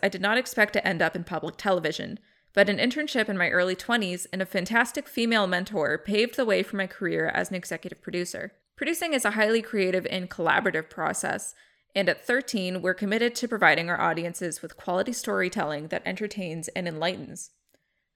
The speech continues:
Early on, I traveled the country producing educational documentaries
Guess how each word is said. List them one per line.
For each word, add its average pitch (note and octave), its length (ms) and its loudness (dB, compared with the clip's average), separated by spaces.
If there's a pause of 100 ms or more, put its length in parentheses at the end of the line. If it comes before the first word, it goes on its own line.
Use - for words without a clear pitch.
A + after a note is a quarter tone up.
(120)
Early D4 240 2
on, A3 200 2
I F3+ 140 -2
traveled G#3 360 4
the A3+ 60 -4
country F#3 440 -4
producing F#3+ 500 -2
educational A3+ 560 -4
documentaries F#3 720 -2